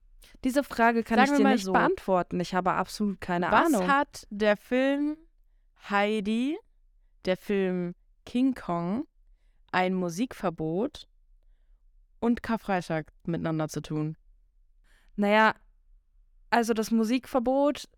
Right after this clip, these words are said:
Speaker 1: also dass man, ne, nicht tanzen kann und nicht, äh, oder darf. Man kann schon, aber
Speaker 2: Ja.
Speaker 1: man darf <laughs> nicht.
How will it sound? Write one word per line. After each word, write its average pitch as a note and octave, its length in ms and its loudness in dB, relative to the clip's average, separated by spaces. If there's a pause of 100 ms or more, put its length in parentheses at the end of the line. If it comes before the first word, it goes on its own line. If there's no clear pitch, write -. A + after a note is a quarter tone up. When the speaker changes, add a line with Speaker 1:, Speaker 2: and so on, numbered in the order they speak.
(280)
Speaker 1:
also G3 280 2
dass F#3 220 -10
man, F#3+ 400 0
ne, A3+ 340 2
nicht G3 280 -4
tanzen A3+ 340 -2
kann G3+ 460 -2
und F#3 240 -4
nicht, - 320 -10
äh, - 140 -4
oder D#3+ 160 -4
darf. F3 480 -6 (600)
Man F3+ 140 -6
kann F3+ 200 -4
schon, A3+ 260 2
aber F#3+ 140 4
Speaker 2:
Ja. F#3 80 4
Speaker 1:
man E3+ 120 2
darf F#3+ 320 2
<laughs> - 0 -
nicht. C4+ 420 2